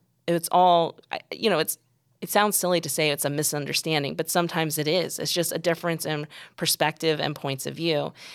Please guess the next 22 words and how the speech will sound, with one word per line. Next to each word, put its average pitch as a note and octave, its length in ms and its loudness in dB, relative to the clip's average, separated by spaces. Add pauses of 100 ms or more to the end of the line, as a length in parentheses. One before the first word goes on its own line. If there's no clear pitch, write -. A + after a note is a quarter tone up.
(160)
And, E3 460 2
um, D3+ 520 -2
I E3 60 -2
was D#3+ 120 -2
talking E3 260 0
to E3 80 -10
one E3 60 0
of D#3+ 40 0
my D3+ 100 0
colleagues D#3 320 0
the D#3 120 0
other F3+ 180 4
day D#3 320 2
about D#3+ 380 2
how D3+ 380 2 (400)
we're E3+ 80 0
seeing D#3+ 340 0
this D3+ 160 -2
huge F#3 240 -4
shift F#3 340 0
in F3 120 -2
assumptions, D3+ 880 -2